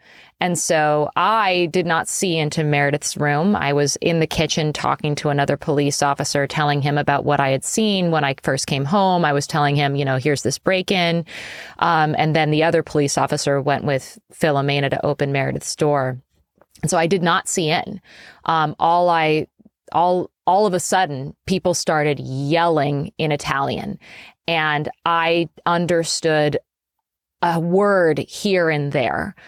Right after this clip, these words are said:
I understood, you know, blood. I heard someone say blood. I heard someone say foot.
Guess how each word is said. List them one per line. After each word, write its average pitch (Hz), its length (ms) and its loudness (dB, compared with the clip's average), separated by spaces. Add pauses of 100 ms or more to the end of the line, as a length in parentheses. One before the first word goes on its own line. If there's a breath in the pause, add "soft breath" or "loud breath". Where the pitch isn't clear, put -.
(180 loud breath)
I 175 180 0
understood, 170 1000 0 (440)
you 170 120 -4
know, 135 320 0 (200)
blood. 214 460 2
I 139 120 0
heard 170 200 -2
someone 170 300 -4
say 160 240 0
blood. 180 500 0
I 139 120 0
heard 147 180 -4
someone 170 400 -4
say 156 480 0 (600 loud breath)
foot. - 720 -2